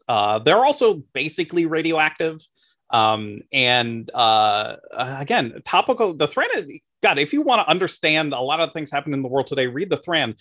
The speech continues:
uh, because the Thran's radioactive technology ends up essentially poisoning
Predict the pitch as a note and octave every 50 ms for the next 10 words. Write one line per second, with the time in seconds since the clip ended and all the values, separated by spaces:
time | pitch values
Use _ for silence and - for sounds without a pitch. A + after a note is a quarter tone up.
0 | - - - _ - C#3+ C#3+ C#3+ C#3 C3+ C#3 C#3 D#3 D3 D3 - - D#3 C#3+ C#3
1 | C3+ C3 B2+ B2 B2+ - - - _ _ _ _ _ _ _ _ _ - E3 C#3+
2 | C#3 D#3+ F3 F3 F3 _ _ _ _ _ _ _ _ _ _ _ _ - A3 A3+
3 | A#3 C4 C4 B3+ C4 C4 A#3+ A#3+ G3+ G3 G#3 G#3 G3+ G3 G3 G3 F#3 F3+ - -
4 | F#3 D#3+ - - E3 D3+ - F3 D#3 D3 D3 D3 C3+ C3 - C#3+ C#3 C#3+ D3+ C#3
5 | D3+ C#3+ C3+ - _ _ _ _ _ _ _ _ _ _ _ - C#3 - - F3
6 | D#3 - - D3 B2+ - - - - - - F3+ F3+ F#3+ F3 C#3+ D3+ D#3+ D3 C#3
7 | C3+ C3 C3 B2+ B2+ B2